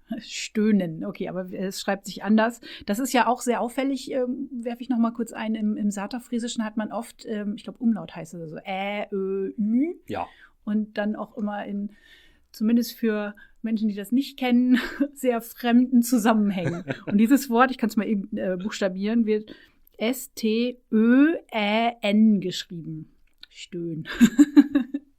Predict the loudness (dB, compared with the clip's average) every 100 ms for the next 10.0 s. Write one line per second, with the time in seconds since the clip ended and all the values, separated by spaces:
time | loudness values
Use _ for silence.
0 | _ _ 0 0 -2 -8 -10 -10 -8 -6
1 | -6 -10 -14 _ _ _ _ -20 _ _
2 | _ _ _ _ _ _ _ -10 2 2
3 | 4 0 -4 -20 _ -2 0 -2 -4 -6
4 | -6 _ _ _ -8 -4 -2 -2 2 4
5 | 4 2 0 -6 -2 2 0 0 -4 -4
6 | -2 -2 -2 -4 -2 2 2 2 4 4
7 | 10 8 8 0 -8 -10 -4 2 4 4
8 | 0 0 4 4 4 0 2 2 2 -2
9 | -2 -2 -2 -4 -4 0 4 4 4 -4